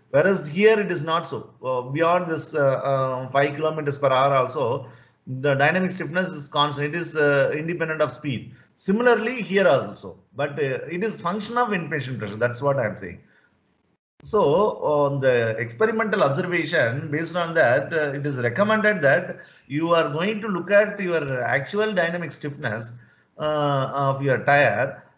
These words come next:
uh, can be taken twenty percent less in case of a passenger car tire, whereas five percent in case of a truck tire. That's one, uh, recommendation.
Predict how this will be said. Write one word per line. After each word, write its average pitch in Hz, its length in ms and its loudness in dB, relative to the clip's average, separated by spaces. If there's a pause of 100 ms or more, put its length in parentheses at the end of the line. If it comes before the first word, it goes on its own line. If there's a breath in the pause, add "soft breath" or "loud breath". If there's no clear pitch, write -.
uh, 139 80 -6
can 151 220 0
be 202 120 -2
taken 185 500 -4
twenty 202 520 -4
percent 190 440 -2
less 185 340 0
in 185 240 -2
case 175 260 -2
of 175 200 4
a 165 80 -4
passenger 143 420 0
car 117 260 0
tire, 113 300 2
whereas 123 260 0
five 151 240 -2
percent 165 400 -4
in 143 200 -8
case 127 240 -4
of 139 160 0
a 175 100 -2
truck 120 240 -2
tire. 92 300 -6
That's 123 200 0
one, 139 320 -2 (240)
uh, 123 220 -2
recommendation. 110 640 -4